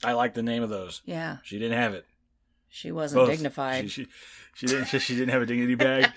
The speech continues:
Speaker 2: <laughs>
Speaker 1: and she did not have any dignity.
Speaker 2: <laughs> She was not dignified, unlike you.
Speaker 1: Yeah.
Speaker 2: Mm-hmm.
Speaker 1: I cover my pee bags up.
Speaker 2: <laughs> All right, guys.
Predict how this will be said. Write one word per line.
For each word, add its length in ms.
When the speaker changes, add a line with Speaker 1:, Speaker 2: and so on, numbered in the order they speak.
Speaker 2:
<laughs> 180
Speaker 1:
and 180
she 160
did 240
not 160
have 160
any 160
dignity. 460
Speaker 2:
<laughs> 60
She 140
was 80
not 340
dignified, 480
unlike 340
you. 280
Speaker 1:
Yeah. 220
Speaker 2:
Mm-hmm. 460
Speaker 1:
I 60
cover 260
my 140
pee 140
bags 260
up. 200
Speaker 2:
<laughs> 720
All 120
right, 480
guys. 580